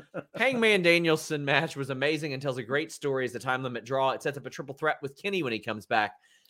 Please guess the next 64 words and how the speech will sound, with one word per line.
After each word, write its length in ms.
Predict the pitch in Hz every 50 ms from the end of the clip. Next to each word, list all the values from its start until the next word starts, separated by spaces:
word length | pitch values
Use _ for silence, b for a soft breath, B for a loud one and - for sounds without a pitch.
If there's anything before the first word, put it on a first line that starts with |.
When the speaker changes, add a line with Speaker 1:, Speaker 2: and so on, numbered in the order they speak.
| _ -
Speaker 2:
I 100 | 131 156
don't 140 | 170 156
think 160 | - 156 156 139
they're 120 | 147 135
setting 300 | - - 160 135 - -
that 120 | - 117 113
up 80 | 113 -
Speaker 1:
I 40 | 147
Speaker 2:
with 60 | 175
Speaker 1:
don't 100 | 180 175
think 40 | 170 196 -
Speaker 2:
Kenny. 40 |
Speaker 1:
they're, 140 | 175 180 - -
I 20 |
mean, 160 | 165 170 170 151
they, 120 | 170 208 - -
listen, 440 | 160 151 190 190 - - 151 123 113
they, 180 | 123 143 147 147 _ _ _ -
I, 160 | - 127 135 - -
I 80 | 156 185
don't, 240 | 196 175 156 -
they, 140 | 143 156 165
they, 140 | 160 147 165
people 240 | - - 240 240 202
are 80 | 175
saying 360 | 156 151 - 190 175 156 147 143
Kenny's 460 | - 160 165 160 147 139 135 120 -
back 400 | - - 143 139 135 - - - _
in, 240 | - 131 120 120 113 -
in 120 | 135 123 113
February. 680 | - - 143 135 123 123 117 110 104 98 90 87 90 _ b b b b b b b
I 120 | 165 185
don't, 120 | 180 165 - 143
I 80 | 165
don't 140 | 170 165 156
know 160 | 160 156 151
if 60 | 131
that's 200 | 127 147 135 -
the 80 | 104 113
case. 460 | - - 151 135 117 107 - - - b b b b b
If 80 | 147 147
they 80 | 214 285
wanted 220 | 311 302 277 240
to 80 | 208 -
somehow 380 | - 254 254 - 185 202 208
keep 360 | 208 - - 262 277 - -
this 220 | 190 254 247 - 147
going 560 | 131 196 214 240 247 262 262 269 262 220 - _ _ _ _ _ -
with 140 | 175 175 165
a, 60 | 185
with 220 | 175 - 180 170
a 60 | 170 165
match 380 | 170 185 208 220 220 - - -
somehow 500 | 226 220 214 208 180 185 202 208 214 214
that 120 | 185 175 151
happens 420 | 143 180 196 190 196 202 190 151
at 140 | 165 160 123
Battle 260 | 185 196 208 208 190
of 60 | 180
the 80 | 160 165
Belts 400 | 131 151 202 208 214 208 - -
that 160 | - 156 - -
also 440 | - 175 196 226 214 - - 220 208
doesn't 360 | 180 214 208 175 202 208 -